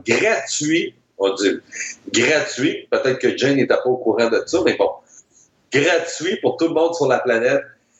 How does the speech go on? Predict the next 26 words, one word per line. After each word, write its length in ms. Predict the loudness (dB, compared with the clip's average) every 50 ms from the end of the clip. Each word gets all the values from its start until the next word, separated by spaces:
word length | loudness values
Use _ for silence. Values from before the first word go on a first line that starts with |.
| _ -20 -20 -20 _ _ 0
Et 300 | 0 2 2 2 0 0
là, 440 | 0 0 0 2 2 0 -2 -4 -8
ça 200 | -6 -2 -2 -2
sera 260 | -2 -2 -2 0 0 0
notre 260 | 0 0 -2 -4 -8 -10 _ 0
dernier 480 | 0 2 2 0 -2 -4 -4 -4 -4
show 340 | -4 -4 -2 0 2 2 2
à 140 | 2 2 0 0 0
vie. 180 | 0 2 2
Après 260 | 2 0 0 0 -2 -2
ça, 180 | 0 0 0 2 2 0 -2 -6 -12 _ _ _ -18 -6 -2
on 160 | 0 0 2
termine 380 | 2 0 0 0 -2 -4 -6 -8
ça. 240 | -6 -2 0 0 2 0 -2 -4 -8 -16 _ -20 -20 -20 -20 -14 -6 -2
On 140 | 0 0 0
ferme 280 | 2 0 0 0 0
les 140 | 0 0 2
livres. 420 | 2 2 2 2 0 -2 -4 -8 -10 -4
Le 200 | -2 0 0 0
groupe, 340 | -2 0 0 0 0 0 0
euh, 560 | 2 2 2 2 0 0 2 2 2 0 0 0 0
ne 60 | -2
sera 340 | 0 0 0 0 2 0 -2
plus 120 | -2 -2 0
là 140 | 0 0
après. 440 | 0 0 -2 0 0 0 0 -2 -6